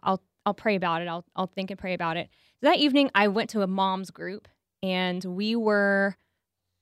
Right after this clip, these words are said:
we had this time where we kind of just say prayer intentions that we needed prayers for. And at that time, I was kind of struggling with, like, you know, our family lives in a two-bedroom apartment. We don't have a big enough car to expand our family past two, and that's a problem.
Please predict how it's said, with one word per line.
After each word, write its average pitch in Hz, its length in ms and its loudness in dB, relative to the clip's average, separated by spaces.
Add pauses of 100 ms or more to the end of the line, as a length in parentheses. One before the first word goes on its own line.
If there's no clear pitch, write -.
(180)
we 220 320 2
had 220 220 4
this 214 160 0
time 220 260 0
where 202 100 0
we 190 140 -6
kind 196 300 -6
of 175 120 -4
just 180 260 -6
say 196 200 0
prayer 196 260 -2
intentions 202 320 -6
that 175 120 -8
we 185 80 -10
needed 175 240 -12
prayers 247 360 2
for. 185 260 -6
And 202 140 -4
at 214 240 2
that 233 260 2
time, 190 500 0 (600)
I 220 140 6
was 269 140 2
kind 247 180 0
of 214 60 -2
struggling 190 640 0
with, 175 240 -4
like, 170 500 -2 (500)
you 190 140 -2
know, 185 280 4 (100)
our 208 140 6
family 220 360 2
lives 202 280 0
in 196 120 -4
a 170 60 -6
two-bedroom 190 500 -2
apartment. 285 760 0
We 202 140 -4
don't 208 180 0
have 196 140 -2
a 196 80 0
big 202 200 0
enough 190 300 -6
car 220 340 2
to 214 220 0
expand 226 500 2
our 180 100 4
family 220 360 -4
past - 420 -6
two, 302 420 4
and 190 140 2
that's - 160 -4
a - 40 -16
problem. 294 800 2